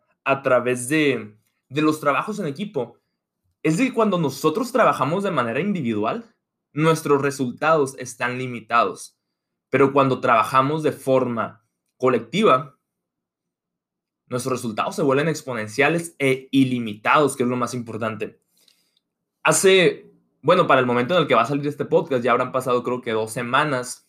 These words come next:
que se me ocurrió lanzar un proyecto. Te estoy hablando de hace tres días, pero para el momento en el que salga este episodio,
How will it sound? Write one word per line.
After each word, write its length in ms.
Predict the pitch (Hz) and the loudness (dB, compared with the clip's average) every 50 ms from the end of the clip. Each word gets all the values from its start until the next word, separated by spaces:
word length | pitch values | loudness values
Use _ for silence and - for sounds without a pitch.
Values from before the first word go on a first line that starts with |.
| _ _ | _ _
que 80 | - 127 | -8 -4
se 100 | 135 135 | -2 -2
me 100 | 131 127 | -2 -2
ocurrió 220 | - 131 131 131 | 0 2 4 4
lanzar 280 | 143 160 165 170 175 175 | 4 4 2 2 0 0
un 100 | 170 170 | 0 0
proyecto. 560 | 170 165 165 - - - - 113 117 - _ _ _ _ _ _ _ _ | 0 -2 -2 -2 -4 -6 -8 -8 -8 -12 _ _ _ _ _ _ _ _
Te 80 | _ 127 | _ -2
estoy 140 | 120 135 143 | 2 4 4
hablando 280 | 147 160 160 160 165 165 | 6 6 4 4 6 4
de 80 | 147 | 4
hace 180 | 135 135 - 147 | 4 2 -2 -6
tres 320 | - - 151 156 151 143 | -4 0 0 0 0 0
días, 420 | 139 180 170 139 139 147 - - - | 0 0 2 2 0 0 -4 -10 -8
pero 220 | - 120 120 107 - | -4 -4 -4 -2 -2
para 120 | 120 117 | -2 -2
el 60 | 117 | -2
momento 320 | 117 113 110 110 113 113 139 | -4 -6 -8 -10 -8 -6 -4
en 80 | 135 | -4
el 60 | 123 | -4
que 80 | 117 110 | -6 -6
salga 220 | 107 113 113 117 | -4 -4 -4 -4
este 160 | 120 - - 143 | -4 -6 -8 -6
episodio, 520 | 135 147 139 139 139 127 127 123 123 - | -6 -6 -2 0 2 2 2 0 -2 -6